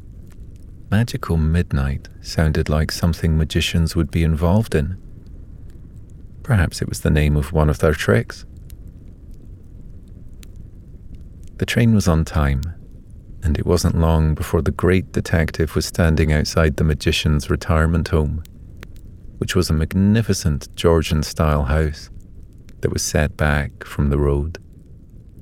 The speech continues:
Sherlock walked up to the front door and was about to press the doorbell,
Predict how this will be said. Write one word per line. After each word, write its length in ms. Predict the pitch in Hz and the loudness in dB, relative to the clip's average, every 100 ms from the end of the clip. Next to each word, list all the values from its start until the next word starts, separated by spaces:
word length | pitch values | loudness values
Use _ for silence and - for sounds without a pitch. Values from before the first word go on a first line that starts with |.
| - - - - - - - - - - - - - - - - - | -20 -20 -20 -20 -20 -20 -20 -20 -20 -20 -20 -20 -20 -20 -20 -20 -12
Sherlock 540 | - 127 104 71 - | -2 2 2 2 0
walked 360 | 85 82 80 - | 0 2 0 0
up 280 | 85 - - | 0 0 -4
to 100 | 87 | -4
the 120 | 78 | -4
front 340 | - 87 71 | 0 0 2
door 460 | - 82 80 78 82 - - - - - - - - - - | 2 2 2 0 -6 -10 -20 -20 -20 -20 -20 -20 -20 -20 -2
and 100 | 85 | 0
was 120 | 78 | 2
about 360 | 80 - 101 - - | 0 2 2 2 -2
to 100 | - | -6
press 300 | - 82 82 | 2 2 2
the 140 | - | -2
doorbell, 640 | 73 85 104 82 71 67 | 0 4 4 2 0 -2